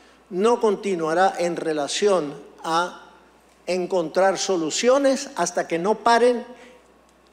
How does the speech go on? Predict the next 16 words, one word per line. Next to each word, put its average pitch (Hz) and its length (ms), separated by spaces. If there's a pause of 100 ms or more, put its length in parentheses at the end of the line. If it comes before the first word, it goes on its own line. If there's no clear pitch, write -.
(880)
el 214 180
tra-, 185 200
los 190 200
trabajos 190 420
en 185 140
el 233 120
canal 175 340
para 185 200
que 185 100
se 185 200
hagan 208 320
los 175 180
estudios 254 680
debidos 220 520
que - 160
cité. - 520